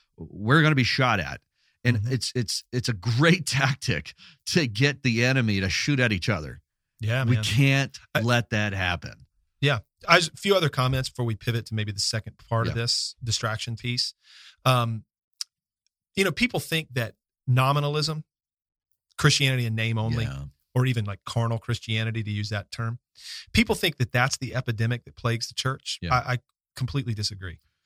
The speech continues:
Speaker 2: The epidemic that has plagued the church throughout the history of the church is effectively, it's this, "We need to cooperate with God" piece it's God in us.
Speaker 1: Yeah.
Speaker 2: And that, what does that manifest itself as? Self-righteousness,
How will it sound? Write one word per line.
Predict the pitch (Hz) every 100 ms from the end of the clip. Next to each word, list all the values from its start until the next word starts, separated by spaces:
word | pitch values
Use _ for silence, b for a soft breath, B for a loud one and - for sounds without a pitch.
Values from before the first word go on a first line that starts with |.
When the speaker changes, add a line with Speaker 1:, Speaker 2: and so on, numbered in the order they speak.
| b b
Speaker 2:
The | 131 143
epidemic | 156 170 180 143 139 113
that | 113
has | 107
plagued | - 120 120
the | 113
church | - 110 98 -
throughout | 113 107 104
the | 107
history | - 147 -
of | 104
the | 95
church | - 78 73 - -
is | 123 110 -
effectively, | 127 - 160 - 107 101 104 127 _ _ _ _
it's | - 123 - - _ _ _ -
this, | 131 127 - - _ _ _ _ _
"We | 131 123 175
need | 185 160
to | 131
cooperate | - 127 - 143
with | 151 127
God" | 131 123 107
piece | 110 87 - - - _ _ _ _ _ _ _ -
it's | 113
God | 113 127 135
in | 151
us. | 139 95 - -
Speaker 1:
Yeah. | 92 85 78 - -
Speaker 2:
And | 135
that, | 131 135
what | 143
does | 147
that | 143 123
manifest | 127 123 110 -
itself | 95 101 87
as? | 76 71 - _ _ _
Self-righteousness, | - 139 143 143 143 131 - 135 -